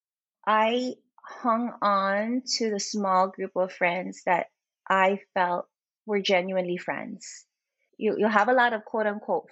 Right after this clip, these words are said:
friends in pre-medical <laughs> school, right? But it's so competitive. Um, but I, I hung on to the group of friends that I met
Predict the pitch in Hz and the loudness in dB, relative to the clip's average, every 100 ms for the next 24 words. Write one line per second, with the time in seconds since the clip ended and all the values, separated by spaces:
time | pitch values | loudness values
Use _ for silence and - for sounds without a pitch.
0 | _ 196 262 262 175 202 202 - _ _ | _ 2 2 0 -4 -14 -18 -20 _ _
1 | 202 208 226 208 196 185 233 - 233 - | -12 -10 -10 -8 -2 -2 -2 0 0 0
2 | - - 226 196 190 190 180 185 208 269 | -4 0 2 2 2 0 0 0 -2 -6
3 | 294 _ _ _ _ 240 254 - 254 247 | -8 _ _ _ _ 0 0 0 0 0
4 | 254 220 190 180 175 170 190 _ _ _ | -8 -6 -8 -6 -8 -10 -14 _ _ _
5 | _ - 208 196 208 214 - 214 208 - | _ -2 -2 -2 0 0 4 2 2 -2
6 | 220 220 240 240 269 277 277 240 233 226 | -2 -2 -4 -4 -6 -6 -4 -4 -4 -4
7 | 220 220 208 208 202 190 190 190 185 180 | -4 -2 -2 -2 0 0 0 -2 -2 -4